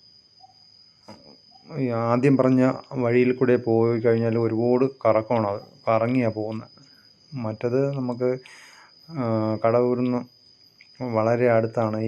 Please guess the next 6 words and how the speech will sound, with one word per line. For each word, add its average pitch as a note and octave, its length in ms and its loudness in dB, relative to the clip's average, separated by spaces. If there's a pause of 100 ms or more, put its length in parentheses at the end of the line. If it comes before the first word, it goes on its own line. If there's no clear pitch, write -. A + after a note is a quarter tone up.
(120)
ഈ - 20 2 (480)
ചർച്ച്. A2 380 -2 (600)
നമുക്ക് A2 400 -6
കിലോമീറ്റർ A#2+ 540 0
വളരെ A2+ 320 2
കുറവാണ്. G#2 380 -4